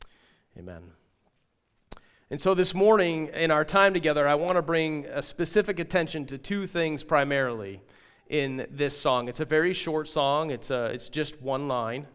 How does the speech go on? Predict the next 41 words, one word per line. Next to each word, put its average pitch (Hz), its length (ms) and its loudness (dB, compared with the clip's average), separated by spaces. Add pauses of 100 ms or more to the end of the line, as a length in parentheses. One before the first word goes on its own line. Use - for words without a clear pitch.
(120)
uh, 120 240 -4
so 120 420 -6 (160)
it's - 280 -14 (100)
easy 139 280 -6
to 127 60 -4
memorize. 120 560 -6
If 110 180 -16
you, 117 200 -12 (100)
if - 140 -14
you 127 120 -10
want 151 180 2
to 156 40 -2
memorize 143 380 0
a 120 60 -12
song, 127 360 -4
this 120 180 -10
is 107 100 -12
the 113 80 -8
one. 107 300 -12 (720)
But - 100 -2
the 160 60 -4
first 247 320 2
thing 208 220 4
in 185 180 -2
Luke 185 240 2
two 151 240 -2
that 147 140 0
I 147 60 6
want 147 340 0
to, 139 420 -6
uh, 127 300 -2
to 127 140 -10
bring 180 240 -2
our 156 140 2
attention 143 440 -6
to 135 340 -6
is 131 500 -2 (280)
the 151 100 -2
glory 156 380 0
of 131 120 -4
God. 107 380 -2